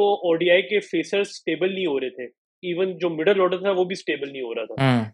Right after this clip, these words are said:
Speaker 1: تو اب میں نے دیکھا ہے کہ اچھا خاصا اسٹیبل ان کا فی-، ٹاپ آرڈر ہو گیا،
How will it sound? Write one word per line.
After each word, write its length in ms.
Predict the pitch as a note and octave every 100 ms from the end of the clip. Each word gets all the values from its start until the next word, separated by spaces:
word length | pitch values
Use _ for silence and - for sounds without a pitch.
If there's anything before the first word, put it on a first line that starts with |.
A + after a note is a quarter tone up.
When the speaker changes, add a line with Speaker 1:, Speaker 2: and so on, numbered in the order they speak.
| -
Speaker 1:
تو 60 |
اب 200 | E3+ F#3
میں 120 | G#3+ A#3
نے 100 | A3+
دیکھا 300 | F#3+ F#3 G#3+
ہے 100 | A3
کہ 340 | G#3+ G3 G3+ - _
اچھا 340 | F#3 - - A#3
خاصا 340 | - F#3 B3
اسٹیبل 480 | G#3+ - E3 D#3 F3+
ان 180 | F3 D#3
کا 360 | D3+ D#3 D#3 D3+
فی-، 600 | _ D3 D3+ D3 C#3 C#3
ٹاپ 360 | C3+ D3+ D3
آرڈر 160 | D#3 C#3+
ہو 240 | C3+ B2
گیا، 80 | C#3